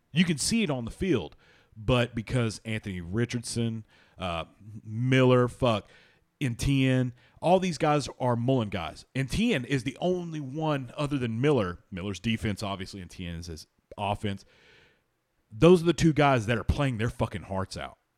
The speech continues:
I'm not gonna take anything away from Wright, but Wright, again,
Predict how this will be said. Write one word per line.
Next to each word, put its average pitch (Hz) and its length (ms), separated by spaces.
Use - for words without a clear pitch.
I'm 156 140
not 180 120
gonna 185 120
take 175 240
anything 165 260
away 151 180
from 131 240
Wright, 120 280
but 107 100
Wright, 131 380
again, 110 400